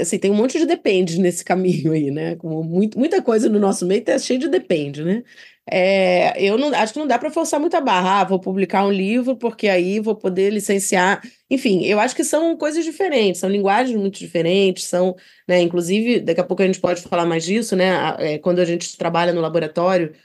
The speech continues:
as histórias de vida, que é um pouco que eu tô focada nesse momento, é, a gente faz um trabalho grande de passar pra linguagem literária, pra linguagem audiovisual, porque são, são linguagens diferentes, né? A gente aborda a, o conteúdo de formas muito diferentes. Então,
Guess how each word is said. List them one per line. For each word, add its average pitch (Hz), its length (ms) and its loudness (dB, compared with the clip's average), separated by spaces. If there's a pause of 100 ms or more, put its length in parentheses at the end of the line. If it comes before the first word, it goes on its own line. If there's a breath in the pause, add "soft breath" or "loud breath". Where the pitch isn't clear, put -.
(120)
as 156 120 -6
histórias 170 300 -2
de 165 80 -6
vida, 175 240 0
que 170 80 -2
é 160 40 4
um 156 40 -8
pouco 170 180 -6
que - 80 -4
eu 165 40 0
tô 165 140 0
focada 160 440 0
nesse 160 260 -2
momento, 175 580 -2 (400 soft breath)
é, 175 1000 0 (300)
a 175 100 2
gente 202 200 -2
faz 220 240 0
um 277 80 0
trabalho 254 400 0
grande 220 640 0
de 190 140 -8
passar 226 460 0
pra 285 120 -2
linguagem 233 420 0
literária, 202 560 0
pra 269 140 0
linguagem 262 440 -2
audiovisual, 262 800 0
porque 170 200 -14
são, 190 320 -4 (220 soft breath)
são - 160 -4
linguagens 269 440 0
diferentes, 175 520 -2
né? 165 80 -2
A 165 40 -2
gente 175 380 -4 (100)
aborda 185 720 2
a, - 380 -8
o 170 140 -8
conteúdo 175 420 -4
de 220 80 -4
formas 220 340 0
muito 233 220 -2
diferentes. 254 480 0
Então, 214 300 -2